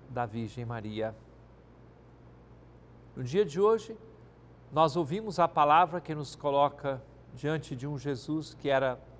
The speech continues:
quem sabe, muito simples ao olhar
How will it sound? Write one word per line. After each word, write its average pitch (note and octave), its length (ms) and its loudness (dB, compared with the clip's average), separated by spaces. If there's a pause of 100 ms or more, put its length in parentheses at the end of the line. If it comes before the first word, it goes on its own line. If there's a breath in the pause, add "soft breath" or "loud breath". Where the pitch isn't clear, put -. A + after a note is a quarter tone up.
(580 loud breath)
quem C#3+ 120 -8
sabe, D3 420 6
muito D3 260 -8
simples F3 640 -8
ao C3 140 2
olhar C3 420 2